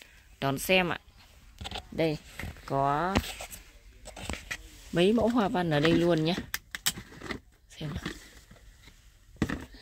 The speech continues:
Em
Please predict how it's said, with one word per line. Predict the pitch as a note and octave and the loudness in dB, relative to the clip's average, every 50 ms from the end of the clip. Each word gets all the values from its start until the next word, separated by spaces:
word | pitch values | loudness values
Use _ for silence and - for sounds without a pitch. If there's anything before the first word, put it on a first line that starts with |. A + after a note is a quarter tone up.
| - - - - - - - - - - - - - - - _ - - - - - - _ _ _ _ - - - - - - - - - _ - - - - - - - - - - - - - - - - - _ - - _ - - - - - - - | -18 -14 -12 -10 -10 -10 -6 -8 -8 -8 -8 -20 -20 -20 -20 _ -20 -20 -20 -20 -20 -20 _ _ _ _ -20 -20 -20 -18 -20 -20 -20 -20 -20 _ -20 -20 -20 -4 4 4 4 4 2 -12 -18 -16 -14 -14 -14 -14 -16 _ -20 -20 _ -20 -16 -8 -8 -6 -6 -4
Em | - D#3+ D#3+ | -4 0 0